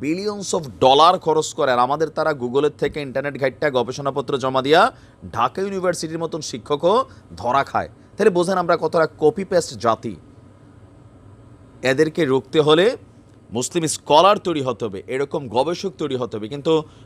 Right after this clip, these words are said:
গবেষণার জন্য বরাদ্দটা কোথায়? সব তো অ্যাশ, হ্যাঁ, আয়াশি পানা, ওই স্বর্ণ দিয়া গাড়ি বানাচ্ছে, কি করতেছে না করতেছে, এদেরকে রোখা এত সহজ হবে না।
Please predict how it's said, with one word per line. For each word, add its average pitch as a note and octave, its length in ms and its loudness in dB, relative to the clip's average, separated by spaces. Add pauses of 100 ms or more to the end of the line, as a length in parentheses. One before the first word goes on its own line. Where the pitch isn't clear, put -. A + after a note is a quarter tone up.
(120)
গবেষণার E3+ 540 2
জন্য E3+ 320 -2
বরাদ্দটা D#3 560 4
কোথায়? D3 440 -2
সব B2 260 -6
তো D3+ 140 -6
অ্যাশ, C3+ 460 -4 (360)
হ্যাঁ, G3 220 -4 (720)
আয়াশি C#3+ 340 4
পানা, C3+ 440 2 (280)
ওই D3 140 -2
স্বর্ণ C#3 320 -4
দিয়া D3 180 2
গাড়ি C3 260 4
বানাচ্ছে, C3+ 640 0 (360)
কি E3+ 160 -2
করতেছে D3 600 0
না C3 300 2
করতেছে, C3 640 -4 (2250)
এদেরকে C#3 380 2
রোখা B2 320 2
এত C#3 140 -2
সহজ C#3 640 -2
হবে G2+ 200 -4
না। C#2 140 -18